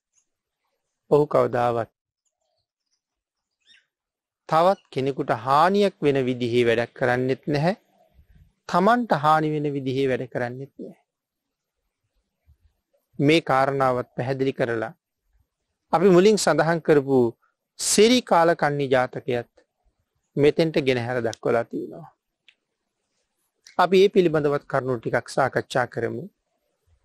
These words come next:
මොකද්ද මේ සිරි කාලකන්ණි ජාතකය කියලා කියන්නේ? පින්නතුනි, මේ ජාතක කතාව අපේ භාග්‍යතුන් වහන්සේ දේශනා කරන්නේ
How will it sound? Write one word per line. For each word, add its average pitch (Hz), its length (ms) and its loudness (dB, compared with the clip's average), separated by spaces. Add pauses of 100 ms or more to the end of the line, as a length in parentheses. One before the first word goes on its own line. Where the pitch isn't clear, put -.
(440)
මොකද්ද 196 320 0
මේ 208 200 4
සිරි 220 320 2
කාලකන්ණි 131 640 0
ජාතකය 117 540 -2
කියලා 113 260 -8
කියන්නේ? - 380 -14 (1400)
පින්නතුනි, 123 460 -2 (1000)
මේ 165 200 4
ජාතක 151 440 2
කතාව 156 400 0
අපේ 139 280 2
භාග්‍යතුන් 135 520 -2
වහන්සේ 127 320 -6
දේශනා 127 420 -2
කරන්නේ 127 500 -4